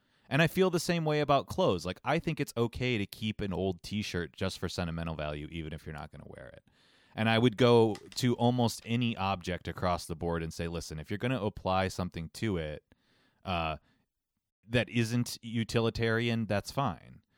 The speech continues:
It, it, driving your entire life towards, like you said, like, ev-, eventually living in an empty room,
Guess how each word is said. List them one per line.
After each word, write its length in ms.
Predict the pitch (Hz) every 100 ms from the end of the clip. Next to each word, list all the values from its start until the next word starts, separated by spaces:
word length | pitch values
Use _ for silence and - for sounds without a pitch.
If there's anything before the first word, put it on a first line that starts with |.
| _ _
It, 180 | - -
it, 300 | 117 113 113
driving 580 | 101 127 147 175 160 147
your 180 | 127 117
entire 640 | 104 - - 113 113 101
life 520 | 87 87 90 - -
towards, 560 | - 92 87 85 - -
like 340 | - 92 95 -
you 120 | 85
said, 320 | - 90 80
like, 220 | 78 78 -
ev-, 300 | 92 98 104 101
eventually 520 | 85 98 - 98 90
living 360 | 90 95 101
in 140 | 104 92
an 100 | 87
empty 400 | 87 95 90 85
room, 460 | 87 90 85 80